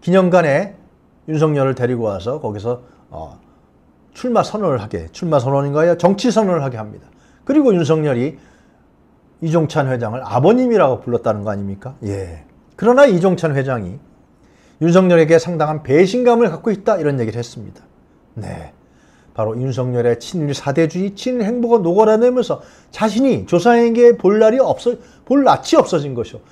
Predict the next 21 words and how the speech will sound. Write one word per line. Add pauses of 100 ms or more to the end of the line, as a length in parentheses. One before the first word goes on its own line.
(180)
자신의
정체성을 (240)
버리게
되니까 (540)
어쩔
수
없이
얘기한
겁니다. (560)
위반하고
있는
겁니다. (920)
우리의
애국
세력도
위반한
것이고,
보수
세력도
위반하고
있습니다.